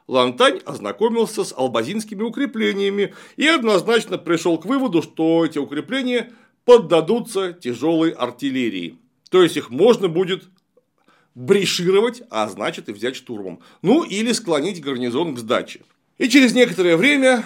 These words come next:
на Сунгари появляется маньчжурский речной флот.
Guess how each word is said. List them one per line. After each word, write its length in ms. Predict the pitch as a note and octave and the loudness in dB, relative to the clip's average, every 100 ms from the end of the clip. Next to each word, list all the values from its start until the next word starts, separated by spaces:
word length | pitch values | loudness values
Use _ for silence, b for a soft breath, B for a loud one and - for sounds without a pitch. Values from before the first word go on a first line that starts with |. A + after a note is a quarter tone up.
| C#3 | 0
на 180 | E3 | 2
Сунгари 720 | E3 E3 C#3 C3+ C#3 B3 B3+ A3+ - | 2 0 0 2 4 4 0 -2 -8
появляется 840 | B2+ A#2 A2+ G3 G3 G3 D#3+ E3 D#3+ - | -4 -2 2 4 2 0 -2 -2 -6 -10
маньчжурский 840 | G#2+ G#2+ G#2 D3+ F3+ - D3 C3 | -6 -6 -2 -2 -4 -8 -14 -14
речной 600 | - A#2+ A2 - C#3 D3 - | -10 -8 -8 -2 0 -2 -4
флот. 640 | - - B2 D3+ C3 - | -16 -6 0 2 2 -2